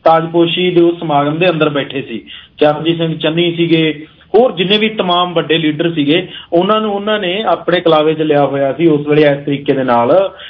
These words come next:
ਕਿ ਭਾਈ ਜਿੰਨੇ ਬੰਦੇ ਕਰਪਟ ਸੀ ਅੱਜ ਉਹੀ ਉਸ ਤਾਜਪੋਸ਼ੀ ਦੇ ਵਿੱਚ ਬੈਠੇ ਆ। ਜਾਣੀ, ਅਹ, ਨਵਜੋਤ ਸਿੰਘ ਸਿੱਧੂ ਗਲਤ ਨੇ ਜਾਂ ਸਹੀ ਨੇ, ਇਹ ਉਹਨਾਂ ਨੂੰ ਪਤਾ ਹੈ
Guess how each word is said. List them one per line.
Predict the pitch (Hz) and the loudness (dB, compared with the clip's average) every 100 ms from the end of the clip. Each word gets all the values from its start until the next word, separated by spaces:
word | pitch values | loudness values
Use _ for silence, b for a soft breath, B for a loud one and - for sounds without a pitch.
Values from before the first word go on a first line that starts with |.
| B | B
ਕਿ | - 180 202 208 - - | 0 2 2 -2 -10 -2
ਭਾਈ | 165 165 | 0 0
ਜਿੰਨੇ | 190 131 151 165 202 | -6 -2 0 2 2
ਬੰਦੇ | 185 175 180 | 2 0 0
ਕਰਪਟ | 175 165 151 160 | 0 2 2 -2
ਸੀ | 156 175 | 0 0
ਅੱਜ | 165 | 0
ਉਹੀ | 156 143 180 165 160 B B | -2 -2 -2 -4 -6 B B
ਉਸ | 160 165 165 | 2 2 2
ਤਾਜਪੋਸ਼ੀ | 165 156 147 151 147 151 | 0 0 0 -2 -2 -2
ਦੇ | |
ਵਿੱਚ | 147 143 143 | 0 0 0
ਬੈਠੇ | 135 151 160 175 | -4 -2 2 2
ਆ। | |
ਜਾਣੀ, | 175 156 170 190 180 - B _ _ - | 2 -2 0 0 -2 -4 B _ _ -4
ਅਹ, | 156 156 156 151 151 - | 2 4 4 4 2 -2
ਨਵਜੋਤ | 151 160 156 165 170 | -6 -4 0 2 2
ਸਿੰਘ | 196 196 202 175 165 | -2 -2 -2 -2 -6
ਸਿੱਧੂ | 165 202 202 202 196 B B - 120 | -6 -2 -2 -2 -6 B B -10 0
ਗਲਤ | 165 190 - | 0 0 -2
ਨੇ | 208 208 208 170 135 | -2 0 -2 -6 -2
ਜਾਂ | 143 165 202 214 | 0 0 -2 -2
ਸਹੀ | 185 202 | -4 -4
ਨੇ, | 190 156 113 - _ _ _ - | -4 -6 -6 -16 _ _ _ -6
ਇਹ | 196 214 226 220 - | 0 2 2 -2 2
ਉਹਨਾਂ | 170 196 220 | 2 4 0
ਨੂੰ | 220 | 0
ਪਤਾ | 208 208 | 0 0
ਹੈ | 208 202 | 0 0